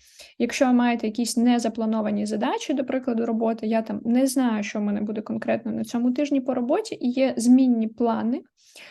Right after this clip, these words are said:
Тож, е, я пишу шість-вісім годин. Якщо в мене є завдання, які мають бути точно, я прописую ці завдання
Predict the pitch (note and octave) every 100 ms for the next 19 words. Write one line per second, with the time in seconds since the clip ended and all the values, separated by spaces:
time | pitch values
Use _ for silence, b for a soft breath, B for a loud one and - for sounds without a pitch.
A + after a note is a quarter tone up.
0 | B B - D4 F4+ F#4 - - B3 B3
1 | B3+ B3 B3 _ _ _ _ _ _ B3+
2 | B3+ C4+ C#4 D4 B3+ B3 C4 B3+ A#3+ A#3+
3 | A#3 A#3 A3 A3+ B3 - B B B B
4 | B _ _ _ _ _ _ _ _ _
5 | - B3+ C4 - B3 A#3+ A3+ A#3 A#3 A3+
6 | A3+ A3 A#3 A#3 B3 B3 B3 B3 B3 B3
7 | C4+ C4 C#4+ F#4 G#4 - D#4+ - A#3+ C4+
8 | D4 A#3 A#3+ A#3+ - A3+ - C4+ B3+ B3
9 | D4 G#4 G4+